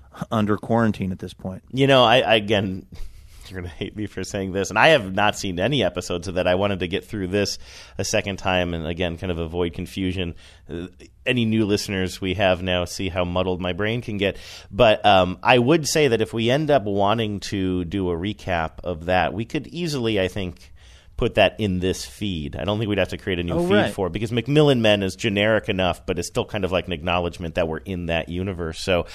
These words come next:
Speaker 2: I would not be against that if you'd like to talk about that. And I'd also, as far as McMillan Men is concerned and Patriot is concerned, I would still like to see if we can get an opportunity to sit down with Stephen Conrad and maybe
Speaker 1: Oh, yeah.
Speaker 2: some of the other creators and actors and see if we can,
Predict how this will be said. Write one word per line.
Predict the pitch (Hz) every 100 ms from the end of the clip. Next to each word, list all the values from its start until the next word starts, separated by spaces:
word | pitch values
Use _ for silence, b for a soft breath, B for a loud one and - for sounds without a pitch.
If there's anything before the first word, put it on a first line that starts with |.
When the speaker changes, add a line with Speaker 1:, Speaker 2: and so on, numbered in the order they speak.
| B B B
Speaker 2:
I | 90 98
would | 95
not | 98 98
be | 123
against | 117 175 -
that | 113 82
if | -
you'd | 101
like | 95 -
to |
talk | - 98 92
about | 101 95 92
that. | 127
And | 160
I'd | 185
also, | 214 240 175 151
as | 117
far | 135 123
as | 113 117
McMillan | 95 113 110 107
Men | 101
is | 98
concerned | - 98 - 101 104 95
and | 87
Patriot | 123 123 - 98
is | 90
concerned, | 90 - 95 92 B B B
I | -
would | 127 120
still | - 120
like | 107
to | 104
see | 95 101
if | 87
we | 95
can | 90
get | 82
an |
opportunity | 80 82 82 87 82 82
to | 80 69 -
sit | - -
down | 87 87
with | -
Stephen | 87 78
Conrad | 85 82 80 82 80 78
and | - 78 76 76
maybe | 82 131
Speaker 1:
Oh, |
yeah. | 101 101
Speaker 2:
some | 90
of | 85
the | 85 82
other | 80 80 -
creators | - 92 87 85 85 82 80
and | 76
actors | 82 82 - 87 80
and | 78
see | 101
if | 85
we | 85
can, | 85